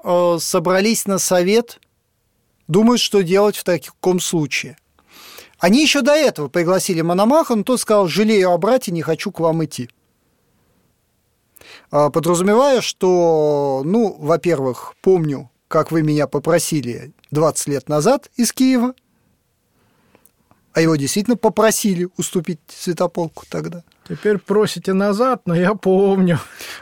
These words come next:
Speaker 1: А с другой стороны, э, действительно, думая, как бы не вызвать усобицы, э, и с наследниками Святополка, каждый додержит отчину свою,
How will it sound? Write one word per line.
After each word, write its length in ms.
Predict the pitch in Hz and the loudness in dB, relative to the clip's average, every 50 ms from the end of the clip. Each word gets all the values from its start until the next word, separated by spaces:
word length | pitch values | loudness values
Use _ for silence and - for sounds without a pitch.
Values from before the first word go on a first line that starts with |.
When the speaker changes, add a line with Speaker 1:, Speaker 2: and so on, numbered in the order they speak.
| - - | -12 -6
Speaker 1:
А 220 | - 180 196 202 | 0 2 2 2
с 100 | 180 165 | 2 2
другой 400 | 160 202 208 202 240 320 349 330 | 0 0 0 2 2 2 2 2
стороны, 800 | - - - 262 247 240 233 226 226 254 285 294 302 302 302 294 | 0 0 0 2 2 2 2 2 2 2 2 2 2 2 2 2
э, 1160 | 262 226 - 220 208 208 208 208 202 196 196 190 190 185 185 180 180 175 175 170 170 165 165 165 | 0 0 0 0 2 4 4 4 2 2 2 2 0 0 2 2 2 2 4 4 2 2 0 -2
действительно, 800 | 156 147 190 190 - - 269 294 262 294 302 277 269 262 247 208 | -2 -2 -2 -2 0 0 0 0 0 0 0 2 2 2 2 0
думая, 480 | 165 160 160 196 208 208 226 254 262 247 | 0 0 0 0 2 2 4 2 2 2
как 260 | - 208 202 185 175 | 2 2 0 0 0
бы 100 | 185 190 | 0 0
не 120 | 190 196 | 0 2
вызвать 420 | 190 220 220 170 170 180 156 - 180 | 2 2 0 0 0 -2 -2 -2 -2
усобицы, 720 | 170 - - 190 180 175 160 208 208 - - 285 294 285 - - - - - - _ - - _ _ - | -2 -2 0 2 2 2 2 0 0 0 0 -2 -2 -2 -4 -8 -20 -20 -20 -20 _ -20 -20 _ _ -2
э, 180 | 165 170 170 165 160 | 2 2 2 2 2
и 240 | - 226 226 233 190 | 2 2 2 2 2
с 100 | - - | 0 0
наследниками 600 | 226 220 214 - 202 180 160 170 180 - 220 220 | 0 0 0 2 0 0 0 -2 -2 -2 0 0
Святополка, 760 | 220 - - 247 - 247 240 240 277 285 285 262 - 269 277 - _ | 0 -2 -2 -2 0 0 0 0 0 -2 -2 -2 -4 -6 -8 -8 _
каждый 360 | - 180 175 165 - 170 175 | 0 2 2 2 2 0 -2
додержит 560 | 160 185 196 175 196 208 185 165 196 202 - 240 | 0 0 0 0 2 0 0 -2 -4 -4 -2 -2
отчину 360 | 226 - - - 247 254 254 | -2 -2 0 0 2 0 0
свою, 580 | - - - 285 302 311 302 277 196 147 - | -2 -2 -2 0 2 2 2 2 0 -2 -4